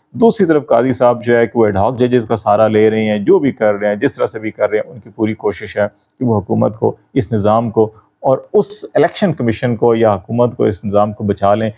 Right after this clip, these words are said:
جنہوں نے یہ پورا کا پورا انتخابی عمل مینیج کر کے جو ہے کہ یہ کام کیا تھا۔ اب یہ الیکشن ٹریبونل کے حوالے سے بھی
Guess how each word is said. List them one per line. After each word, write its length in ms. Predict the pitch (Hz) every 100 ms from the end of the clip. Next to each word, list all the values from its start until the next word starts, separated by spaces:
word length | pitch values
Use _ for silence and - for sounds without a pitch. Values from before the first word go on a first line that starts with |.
| _ _
جنہوں 240 | 117 131 135
نے 80 | 131
یہ 60 |
پورا 420 | 123 151 156 147
کا 120 | 135 120
پورا 240 | 117 117
انتخابی 540 | 113 107 - 104 113
عمل 240 | - 113 113
مینیج 380 | 101 101 127 -
کر 160 | 107
کے 160 | 107 107
جو 160 | 101
ہے 100 | 101
کہ 100 | 98
یہ 60 | 104
کام 260 | 101 98 95
کیا 220 | - 143
تھا۔ 180 | 147 143 - _ _
اب 200 | - 139
یہ 80 | 147
الیکشن 340 | 131 127 - 135
ٹریبونل 380 | 143 135 156
کے 80 | 147
حوالے 280 | 135 117 131
سے 180 | 135 139
بھی 160 | 139